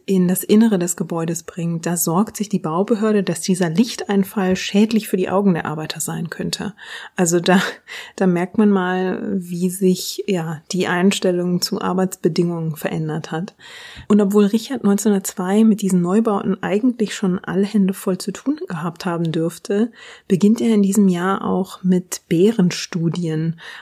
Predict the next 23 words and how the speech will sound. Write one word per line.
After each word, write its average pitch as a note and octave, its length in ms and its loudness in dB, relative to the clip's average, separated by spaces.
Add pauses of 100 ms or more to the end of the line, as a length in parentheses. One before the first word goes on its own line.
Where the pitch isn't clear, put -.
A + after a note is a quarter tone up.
Also E3+ 460 0
er - 160 -2
geht F#3+ 300 0
wahnsinnig F#3 440 2
gern F#3 260 0
in F3+ 140 2
den F3+ 160 2
Tiergarten F#3+ 720 0
in E3+ 240 0
Stuttgart, A3 880 -4
in F3+ 180 2
dem F3+ 280 2
es - 180 -4
Bären E3+ 540 2
gibt, A#3 560 -4
und F3 560 0
zeichnet G#3 480 0
eben G3+ 340 0
dort F#3+ 340 -4
immer G3+ 320 2
wieder G3+ 220 -2
die G3+ 160 -8
Tiere A3 800 0